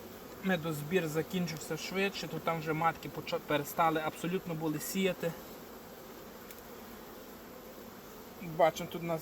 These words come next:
є три рамки розплоду. Дві рамки меду були і три рамки розплоду.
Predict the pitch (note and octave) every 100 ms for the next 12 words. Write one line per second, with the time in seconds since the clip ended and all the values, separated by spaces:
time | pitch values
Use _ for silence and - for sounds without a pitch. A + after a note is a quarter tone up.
0 | D#3 D#3 C#3+ - - - - - - F3
1 | E3 D#3+ D#3 D3 C#3+ - D3 C3 B2 C#3+
2 | - - - - - - - - D#3+ E3+
3 | F3 E3+ - F3+ G3+ F#3+ F3+ F3 D#3+ D3+
4 | D3+ D3+ D3 C#3 - C3+ - - B2+ A#2+